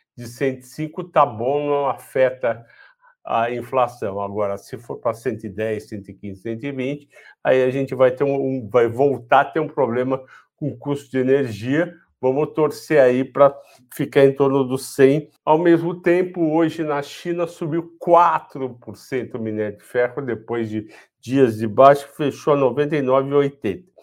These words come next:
As mais negociadas que sustentaram a nossa bolsa foram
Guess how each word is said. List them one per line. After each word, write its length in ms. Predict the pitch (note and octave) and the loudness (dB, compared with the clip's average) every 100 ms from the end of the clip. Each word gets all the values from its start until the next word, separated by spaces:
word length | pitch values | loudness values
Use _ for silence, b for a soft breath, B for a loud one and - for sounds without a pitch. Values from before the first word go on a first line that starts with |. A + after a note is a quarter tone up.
| b b b b | b b b b
As 180 | D#3 C#3 | -2 0
mais 300 | E3 A3+ A3 | 2 4 4
negociadas 720 | F#3+ F3 E3 - B2+ A#2 A#2 | 2 0 -4 0 0 -2 -8
que 140 | - C3 | -10 -14
sustentaram 840 | - A#3 G#3+ - D#3 D3 C3 B2 | -10 -12 -8 -4 -4 2 2 4
a 60 | |
nossa 320 | B2 B2 B2 C#3 | 2 0 2 0
bolsa 420 | B2+ D3 D#3 E3+ | 0 -6 -2 -4
foram 640 | - - D3 B2 G#2+ G2 | -4 0 4 4 2 -4